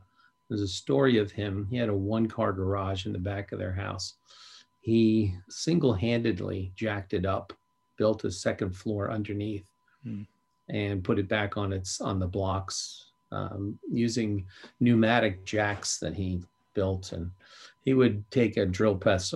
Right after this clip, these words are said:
Speaker 1: press apart and make a table saw out of it, and then take that apart and make a router.
Speaker 2: <laughs> Right.
Speaker 1: So, uh, my dad f-, fancied himself as a, as a carpenter, but it was basic,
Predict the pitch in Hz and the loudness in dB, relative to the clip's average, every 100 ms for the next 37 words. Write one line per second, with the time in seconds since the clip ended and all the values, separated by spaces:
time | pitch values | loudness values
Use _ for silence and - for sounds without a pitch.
0 | - - - 98 - 87 107 98 - 104 | -8 -4 0 0 -2 -4 2 2 2 -2
1 | 98 92 90 104 92 - 98 92 92 92 | -4 -6 -4 -4 -4 -4 -4 -2 -2 -4
2 | 98 117 104 92 110 92 92 117 107 110 | -6 -8 -8 -6 -6 -6 -6 -6 -4 -2
3 | 107 104 110 104 104 104 107 - - _ | -2 -2 -2 0 0 2 2 0 -8 _
4 | _ _ 92 95 - - - 104 190 - | _ _ -10 -10 -10 -14 -10 -8 -10 -4
5 | 104 101 98 95 95 92 92 _ 123 - | 0 0 -2 -2 -4 -6 -10 _ -18 -18
6 | - _ _ _ _ - - 165 120 120 | -20 _ _ _ _ -20 -20 -8 -4 -2
7 | 151 147 139 120 - - - _ - 170 | 2 4 4 2 -8 -20 -20 _ 0 4
8 | 190 180 165 147 - 131 120 120 117 92 | 4 6 6 6 6 6 6 6 4 -2
9 | - - 107 98 - 104 98 98 95 92 | -10 0 0 2 4 4 2 -2 -2 -2
10 | - 113 107 107 98 92 - 113 107 - | 0 4 6 4 2 -4 0 4 4 2
11 | 104 - | 0 -2